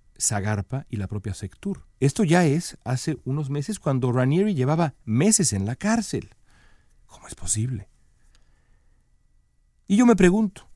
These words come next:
se acerca ya el desfile de Día de Muertos de, eh, la Ciudad de México, que se ha vuelto todo un asunto. Sería muy lamentable, concluyo, que nos enteremos que Anima Inc.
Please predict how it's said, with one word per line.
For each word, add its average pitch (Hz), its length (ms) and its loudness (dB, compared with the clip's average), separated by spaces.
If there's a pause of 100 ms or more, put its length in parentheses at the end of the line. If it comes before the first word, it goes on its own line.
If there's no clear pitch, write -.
(100)
se - 160 -4
acerca 131 420 0
ya 113 180 0
el 120 80 0
desfile 113 360 -2
de 95 100 0
Día 104 160 -2
de 101 100 -4
Muertos 92 460 -6
de, 95 240 -6 (380)
eh, 90 180 -12
la 90 80 -10
Ciudad 95 200 -10
de 92 60 -4
México, 98 380 -6
que 120 100 -10
se - 120 -10
ha 90 40 -6
vuelto 92 260 -6
todo 104 320 -4
un 95 220 -4
asunto. 190 440 -6 (960)
Sería 123 400 0
muy 127 220 4
lamentable, 101 760 -4 (300)
concluyo, 107 600 -4 (640)
que 147 220 4
nos 175 220 0
enteremos 143 600 0
que 113 380 -4
Anima 113 360 -2
Inc. 120 280 -4